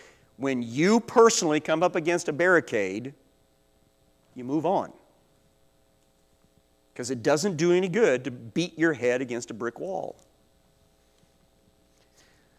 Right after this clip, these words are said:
So the brethren immediately sent Paul and Silas away by night to Berea. So they go just about a day's trip away to another town. When they arrived, they went into the synagogue of the Jews.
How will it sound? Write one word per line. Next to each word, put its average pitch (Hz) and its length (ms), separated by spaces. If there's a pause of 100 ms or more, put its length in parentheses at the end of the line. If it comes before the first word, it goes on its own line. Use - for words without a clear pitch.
(140)
So 170 200
the 147 120
brethren 202 720 (240)
immediately 202 880
sent 185 320
Paul 165 300
and 185 100
Silas 156 400
away 147 160
by 147 160
night 143 300
to 214 100
Berea. 240 760 (600)
So 165 440 (520)
they 170 120
go 190 500
just 247 280 (260)
about 254 200
a 233 40
day's 196 400
trip 175 300
away 143 540
to 190 100
another 165 260
town. 135 360 (320)
When 208 340
they 370 160
arrived, 170 540
they 330 280
went 254 240
into 185 280
the 156 100
synagogue 170 580
of 196 60
the 208 80
Jews. 208 560